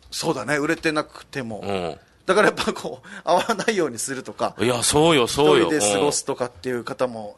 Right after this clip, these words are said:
Speaker 1: いらっしゃる。
Speaker 2: うん。そしたら、こう、面白い方々と接することもなくなっちゃって、
Speaker 1: うん。
Speaker 2: どんどん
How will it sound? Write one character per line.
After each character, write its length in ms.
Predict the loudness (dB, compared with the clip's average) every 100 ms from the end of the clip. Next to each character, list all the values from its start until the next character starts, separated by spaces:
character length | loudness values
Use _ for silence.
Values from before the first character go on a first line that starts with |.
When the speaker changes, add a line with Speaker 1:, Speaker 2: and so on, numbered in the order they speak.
| -18
Speaker 1:
い 40 |
ら 20 |
っ 60 | -18
し 180 | -16 -4
ゃ 20 |
る。 60 | 2
Speaker 2:
う 20 |
ん。 40 |
そ 0 |
し 160 | 2 6
た 100 | 6
ら、 380 | 6 6 6 4
こ 300 | 2 2 4
う、 20 | 2
面 160 | 2
白 260 | 0 2 2
い 60 |
方 240 | 2 0 2
々 120 | 2 0
と 120 | -2 -4
接 160 | -2
す 220 | 0 2
る 120 | 0 0
こ 120 | 0
と 140 | 0
も 100 | 0
な 120 | 0
く 160 | -2 -4
な 80 | -4
っ 60 | -2
ち 100 | -2
ゃ 20 |
っ 40 | -4
て、 380 | -4 -4 -4 -6
Speaker 1:
う 60 |
ん。 200 | -12 -8
Speaker 2:
ど 140 | -6 -4
ん 60 |
ど 140 | -4 -4
ん 180 | -6